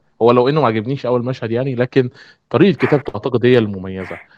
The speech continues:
مشهد انتقامها الأخير من أبو نذير وهي بتكلمه، غالبًا أبو نذير كان جاله زي شلل أو حاجة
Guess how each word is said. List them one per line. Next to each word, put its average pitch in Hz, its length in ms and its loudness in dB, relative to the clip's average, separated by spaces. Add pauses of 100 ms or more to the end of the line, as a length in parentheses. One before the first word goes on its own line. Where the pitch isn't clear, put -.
(200)
مشهد 131 360 -2
انتقامها 127 420 -2
الأخير 113 540 -6
من 92 320 -12
أبو 101 160 -10
نذير 117 400 -2
وهي 120 200 2
بتكلمه، 110 440 -4
غالبًا 123 280 0
أبو 113 140 0
نذير 110 420 -2 (480)
كان 110 320 0 (100)
جاله 113 380 0
زي 113 240 -2
شلل 113 380 -2
أو 90 360 -10
حاجة 120 400 -4